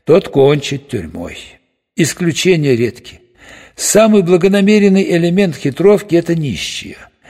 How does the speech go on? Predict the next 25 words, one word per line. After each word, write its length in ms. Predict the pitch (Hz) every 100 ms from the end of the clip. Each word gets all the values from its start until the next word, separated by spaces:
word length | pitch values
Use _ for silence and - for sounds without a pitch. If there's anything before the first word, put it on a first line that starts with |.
| - -
Многие 480 | 143 196 247 196 208
из 180 | 180 139
них 220 | 185 147
здесь 280 | 123 190 -
родились 540 | 175 143 156 208 190
и 60 | 196
выросли, 680 | 127 117 123 123 - 127 - - - -
и 100 | 160
если 280 | 196 - 185
по 140 | 180
убожеству 760 | 190 170 160 214 151 127 - 120
своему 640 | - 117 113 101 90 - _ - _
и 120 | 156
никчемности 1000 | 156 143 - 185 196 175 131 - - - _ _
они 300 | 156 185 214
не 180 | 202 202
сделались 680 | 143 147 214 196 190 160 143
ворами 460 | 160 160 208 175
и 80 | 156
разбойниками, 1040 | 147 156 135 247 240 135 104 87 - - _ - -
а 140 | - 190
так 240 | 262 -
и 40 |
остались 580 | 233 185 - 117 101 -
нищими, 640 | 170 233 - - 87 85